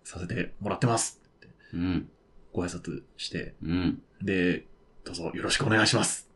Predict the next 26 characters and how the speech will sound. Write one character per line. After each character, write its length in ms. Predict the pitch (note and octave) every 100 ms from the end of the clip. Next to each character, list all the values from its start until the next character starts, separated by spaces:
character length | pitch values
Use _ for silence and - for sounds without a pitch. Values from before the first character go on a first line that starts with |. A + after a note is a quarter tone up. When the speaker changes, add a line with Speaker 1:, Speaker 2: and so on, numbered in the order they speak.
| -
Speaker 1:
っ 40 |
て 0 | -
言 80 | -
っ 20 | -
て、 40 | _ _ _ _ _
な-、 160 | - F#2+ A2
本 180 | - C3+
当 100 | C3
に 80 | A#2+
殴 220 | A2 A2+
ら 140 | B2+ A#2+
れ 180 | A#2+ A2 A#2+ A#2+ B2
る 380 | G#2+ G#2 G#2 F#2+ - -
覚 240 | - A#2
悟 140 | A2+ G2
で、 400 | G2+ F#2+ F2+ - - - - - _
「え 120 | - E3+
い 20 |
や！」 140 | D3+ C3+
っ 40 | -
て 260 | A2 F#2+ -
言 120 | A#2+
っ 20 |
た 120 | -
の 680 | C#3 F2 - - _ _ F2
ね。 240 | G2+ F3